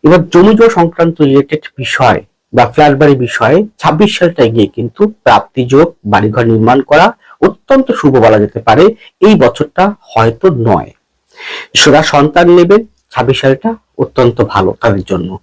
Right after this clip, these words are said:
পঁচিশ সালটা ততটা নয়। এই আট মাসের মধ্যে বলছি আমি। কিন্তু এখানে বাড়ি থেকে দূরে যাওয়া বা দূরে কর্ম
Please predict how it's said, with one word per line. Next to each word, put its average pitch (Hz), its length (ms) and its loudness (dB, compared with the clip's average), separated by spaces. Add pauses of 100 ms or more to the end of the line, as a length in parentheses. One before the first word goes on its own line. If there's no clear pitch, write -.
পঁচিশ 131 260 0
সালটা 156 280 0
ততটা 190 420 -2 (220)
নয়। - 220 -2
এই - 80 0
আট 143 220 0
মাসের 160 220 -2
মধ্যে 117 260 -4
বলছি - 380 -6
আমি। - 160 -16 (540)
কিন্তু 233 380 2 (420)
এখানে 226 340 2
বাড়ি 135 380 0
থেকে 202 240 0
দূরে 147 340 2
যাওয়া 117 460 2 (180)
বা 127 80 -2
দূরে 143 220 0
কর্ম 117 360 0